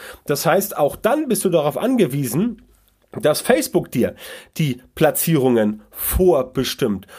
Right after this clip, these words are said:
und vorgibt. Also auch solche, die du im Zweifel gar nicht gebrauchen kannst, ne? Und wenn dein Werbemittel halt entsprechend auf diese Platzierungen nicht ausgerichtet ist, dann guckst du auch wieder in die Röhre,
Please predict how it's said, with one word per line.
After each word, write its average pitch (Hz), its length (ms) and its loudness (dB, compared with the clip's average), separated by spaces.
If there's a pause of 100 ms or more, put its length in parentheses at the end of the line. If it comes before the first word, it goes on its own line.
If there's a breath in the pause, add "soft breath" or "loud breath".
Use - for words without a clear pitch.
(120)
und 135 180 0
vorgibt. - 680 -6
Also 156 240 2
auch 151 140 2
solche, 175 540 2 (300 loud breath)
die 151 140 0
du 208 180 2
im 180 120 2
Zweifel 160 420 0
gar 139 160 2
nicht 139 160 -4
gebrauchen 147 720 0
kannst, - 460 -8
ne? 147 120 2
Und 139 140 -2
wenn 175 100 4
dein 165 160 4
Werbemittel 180 500 2
halt 117 200 -2
entsprechend 139 420 -4
auf - 140 -6
diese 135 180 -4
Platzierungen 135 680 2 (380 loud breath)
nicht 131 320 -4
ausgerichtet 185 760 0
ist, - 340 -2 (480 soft breath)
dann 220 580 0
guckst - 320 -2
du 185 60 4
auch 254 200 0
wieder 202 180 4
in 160 80 0
die 156 80 -2
Röhre, 135 460 2